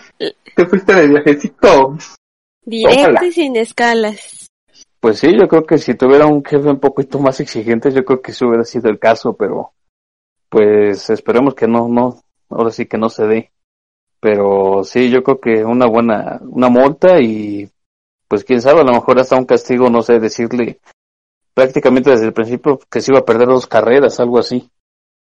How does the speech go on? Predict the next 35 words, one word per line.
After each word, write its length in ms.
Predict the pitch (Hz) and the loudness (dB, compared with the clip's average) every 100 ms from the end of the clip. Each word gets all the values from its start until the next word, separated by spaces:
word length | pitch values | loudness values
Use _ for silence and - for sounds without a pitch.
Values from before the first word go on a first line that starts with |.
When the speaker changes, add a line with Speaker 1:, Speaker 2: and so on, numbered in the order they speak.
| _ _ - - | _ _ -20 -12
Speaker 3:
Y 640 | 113 110 107 107 104 104 | -8 -6 -6 -6 -8 -8
igual, 440 | 104 117 - 370 320 | -2 2 4 4 2
o 60 | |
sea, 440 | - 135 135 131 117 | 0 2 4 6 4
la 180 | 117 104 | 2 2
fia 340 | 127 180 196 | 2 4 4
aplicarse, 600 | - 123 131 196 - 208 | 2 0 2 2 2 -2
porque 720 | - 131 - 123 117 113 113 - | 0 -4 0 2 2 2 -2 -8
pues 260 | - - | -14 -4
yo 140 | 143 143 | 0 0
creo 140 | 185 | 0
que 100 | 160 | 0
no 120 | 160 | 0
se 120 | 165 | -2
tiene 220 | 151 156 160 | -2 0 0
que 100 | 120 | 0
repetir 420 | 113 120 127 127 | 0 -2 -2 0
esto 380 | 143 - 202 139 | 0 0 2 2
y 340 | 110 104 107 _ _ _ _ _ _ _ | 0 -4 -10 _ _ _ _ _ _ _
pues 400 | 117 110 104 - | 2 2 0 0
a 60 | 120 | 2
lo 100 | 117 | 4
mejor 380 | 117 147 165 - _ - | 2 2 0 -4 _ -2
puede 200 | 139 151 | 2 4
parecer 340 | 135 117 135 | 2 2 2
algo 160 | 139 135 | 2 2
exagerado, 560 | 127 113 117 123 151 151 | -4 -6 2 4 4 2
pero 420 | 107 98 92 - _ _ _ - | -2 -2 -6 -14 _ _ _ -2
traer 240 | 123 131 | 2 4
un 80 | 151 | 4
poquito 320 | 143 160 143 | 0 -2 -2
más 160 | 139 - | 0 0
cortos 340 | 147 - - | -2 0 -2
a 60 | 107 | -2
los, 340 | 101 - - | -6 -10 -18